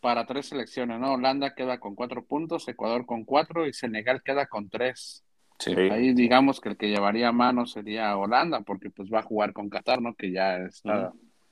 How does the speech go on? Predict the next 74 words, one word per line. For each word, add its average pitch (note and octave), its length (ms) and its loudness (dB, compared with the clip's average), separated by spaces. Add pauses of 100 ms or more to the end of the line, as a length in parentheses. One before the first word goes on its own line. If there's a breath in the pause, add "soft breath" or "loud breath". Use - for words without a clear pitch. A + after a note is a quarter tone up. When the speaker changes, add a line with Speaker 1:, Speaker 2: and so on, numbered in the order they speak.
(200)
Speaker 1:
diciéndole G#2+ 460 4
Speaker 3:
Petate. A2+ 320 8
Speaker 1:
a G#2 40 0
la, G2 420 2
a G#2+ 40 6
Speaker 2:
Y, A#2 40 10
y G#2 100 6
Speaker 1:
la, A#2 140 10
la A#2 80 10
Speaker 2:
Ecuador A#2+ 480 8
Speaker 1:
Copa A#2 100 6
Speaker 2:
y, - 60 6
Speaker 1:
del A2 100 0
Mundo. C#3 180 2
Speaker 2:
y C#3+ 40 -4
Senegal, A#2 720 2
pues G#2+ 160 -10
un A2+ 100 0
Speaker 1:
Van A2+ 220 6
por A#2 140 6
el G#2+ 80 4
Speaker 2:
partido A#2+ 180 4
Speaker 1:
otro, A#2+ 100 4
Speaker 2:
muy C3+ 360 6
Speaker 1:
van C#3 120 6
por A#2+ 120 0
el G#2 60 2
Speaker 2:
físico, G#2+ 160 4
Speaker 1:
otro. - 220 0
Speaker 2:
¿no? A2+ 140 0
Speaker 3:
No, D#3 380 10
Speaker 2:
Muy E3 80 0
Speaker 3:
será A2 160 6
Speaker 2:
físico, C3+ 180 2
Speaker 3:
durísimo, A#2+ 240 -2
Speaker 2:
o A2+ 60 -2
sea, F#2+ 200 0 (140)
Speaker 3:
es C#3+ 80 -2
Speaker 2:
pura D#3+ 240 10
Speaker 3:
una - 20 8
Speaker 2:
garra C3 380 8
Speaker 3:
final, F#2+ 140 -2
Speaker 2:
ahí. F2+ 100 -14
Speaker 3:
es - 80 -20
una E3 140 -4
Speaker 2:
Sí, G#2+ 60 -6
sí, G#2+ 60 -8
Speaker 3:
final. G2+ 240 -4
Speaker 2:
sí. D#2+ 60 -12 (480)
Speaker 3:
Es B2 100 -8
ya A#2+ 160 4
de B2 100 0
Speaker 2:
Correcto. F#2 180 0
Speaker 3:
como F#2+ 140 -4
de, G#2 120 -4
como A2 240 0
de A#2+ 80 4
eliminatoria A#2+ 580 0
directa A2+ 440 0
casi, G2 260 -6
casi, - 320 -14
¿no? A2+ 100 -12
Speaker 1:
Sí, E3 180 4
pues C#3 180 -6
prácticamente, C#3 680 2
¿no? C3+ 120 -2
El C3+ 100 -4
que, G#2+ 260 -2
ahora C3 200 4
sí C#3+ 120 0
que C#3 100 -2
el A#2 120 -4
que F#2+ 380 -4
gane C#3 480 2